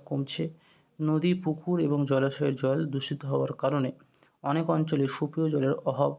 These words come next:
দেখা দিচ্ছে। জলের অপচয় রোধে সচেতনতা এবং জলের সঠিক ব্যবহার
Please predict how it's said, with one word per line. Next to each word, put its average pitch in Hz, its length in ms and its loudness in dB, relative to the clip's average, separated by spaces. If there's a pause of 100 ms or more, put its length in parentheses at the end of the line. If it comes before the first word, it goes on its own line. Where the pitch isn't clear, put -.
(140)
দেখা 131 240 -2
দিচ্ছে। 127 400 -8 (480)
জলের 156 240 2
অপচয় 160 360 2
রোধে 175 220 2
সচেতনতা 165 540 2
এবং 156 300 2 (260)
জলের 147 300 0 (220)
সঠিক 156 540 -2
ব্যবহার 135 360 2